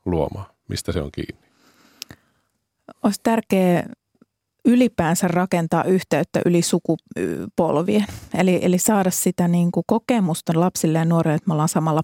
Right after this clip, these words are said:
Speaker 2: puolella. Me ollaan teidän puolella ja me tehdään tätä yhdessä. Ja, ja tota, sillä tavalla luoda toivoa ja näköaloja.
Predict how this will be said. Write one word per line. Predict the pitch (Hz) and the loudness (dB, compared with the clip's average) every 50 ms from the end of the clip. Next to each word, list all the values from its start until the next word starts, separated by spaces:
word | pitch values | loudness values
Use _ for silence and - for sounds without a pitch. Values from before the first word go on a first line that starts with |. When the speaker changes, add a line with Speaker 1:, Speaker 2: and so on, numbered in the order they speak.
| - | -2
Speaker 2:
puolella. | - 170 165 165 156 160 185 190 190 190 190 - - - - _ _ _ - | 0 0 2 2 2 0 0 0 0 0 -2 -2 -6 -8 -10 _ _ _ -2
Me | 196 | 0
ollaan | 175 170 165 170 165 | 2 2 2 0 0
teidän | 170 160 147 151 160 | 0 -2 0 -2 -2
puolella | - - 160 151 156 151 139 139 151 165 | -2 0 0 2 2 0 0 0 0 0
ja | 170 | -2
me | 165 165 | -2 -2
tehdään | - 156 156 165 160 156 160 | -2 -2 -2 -2 -2 -4 -4
tätä | - - - - | -4 -4 -2 -2
yhdessä. | - - 147 - - 180 180 - - - - 226 - _ _ _ _ - - - - - - - - _ _ _ - | -2 -2 -4 -4 -4 -2 -2 -2 -2 0 -2 -2 -2 _ _ _ _ -20 -20 -20 -20 -20 -20 -20 -20 _ _ _ 0
Ja, | 180 180 170 160 - - - | 0 2 0 0 -2 -6 -4
ja | - 160 143 - | -4 -4 -4 -4
tota, | - 151 - 160 | -6 -4 -4 -4
sillä | - - 190 180 170 165 | -2 -2 -2 -2 -2 -2
tavalla | - 160 156 156 165 165 165 | -2 -4 -2 -2 -2 -2 0
luoda | 170 165 165 165 170 - - _ - | 0 0 0 0 -2 -4 -6 _ -2
toivoa | 190 175 170 165 165 170 180 170 165 160 | 0 0 0 0 0 -2 -2 0 0 0
ja | 165 175 | 0 0
näköaloja. | 175 175 175 - - 185 - - 190 190 190 196 202 214 240 240 | -2 -2 -2 -2 -2 -2 -2 0 0 0 2 2 2 2 2 0